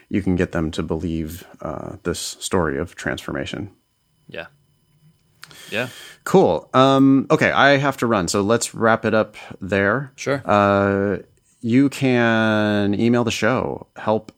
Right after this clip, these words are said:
Speaker 1: at thinking L sat dot com. You can email Ben directly, ben at strategy prep dot com. You can email me directly, nathan at fox L sat dot com.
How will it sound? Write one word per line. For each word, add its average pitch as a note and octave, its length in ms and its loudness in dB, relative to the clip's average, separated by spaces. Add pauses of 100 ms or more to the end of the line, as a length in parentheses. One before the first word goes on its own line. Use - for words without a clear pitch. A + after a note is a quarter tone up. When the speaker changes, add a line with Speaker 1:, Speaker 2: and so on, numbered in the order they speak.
(120)
Speaker 1:
at F#2+ 420 -2
thinking G#2 400 -4
L F2+ 140 -4
sat - 380 -4
dot F#2 240 -2
com. F2+ 380 -4
You G#2 80 -2
can G2 160 -4
email G2 320 -2
Ben F#2 440 0
directly, E2 540 -6
ben F2+ 300 -2
at D#2 140 -8
strategy E2+ 360 -4
prep F#2 220 -4
dot E2 180 -4
com. E2+ 220 -6 (320)
You A2 80 -4
can G#2+ 100 -2
email A2 220 0
me G#2+ 400 2
directly, F#2 600 -6
nathan F#2 580 -4
at E2+ 260 -8
fox - 560 -8
L G2+ 100 2
sat E2+ 360 -6
dot - 180 -6
com. E2 380 -8